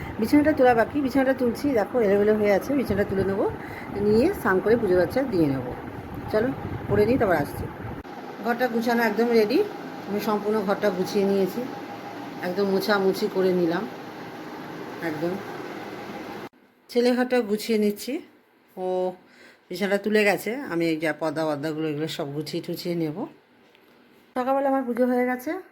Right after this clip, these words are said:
পুজো করাটা দেখাতে পারিনি, উম, কালকে দেখিয়ে নেবো। এই দেখো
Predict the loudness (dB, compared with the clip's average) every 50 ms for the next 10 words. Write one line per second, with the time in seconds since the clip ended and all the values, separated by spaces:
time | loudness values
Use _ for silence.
0 | _ _ -14 -4 -4 -2 2 2 2 2 0 -2 -6 -6 -6 -6 -6 -2 -2 -2
1 | -2 -2 -4 -6 -6 -8 -8 -16 _ _ _ _ _ _ _ _ _ _ -14 -10
2 | -10 -4 -2 -2 -2 -2 0 0 -2 -2 -2 -4 -6 -6 -8 -6 -6 -6 -6 -6
3 | -6 -8 -12 -12 -16 _ _ _ -10 -8 -8 -8 -10 -12 -18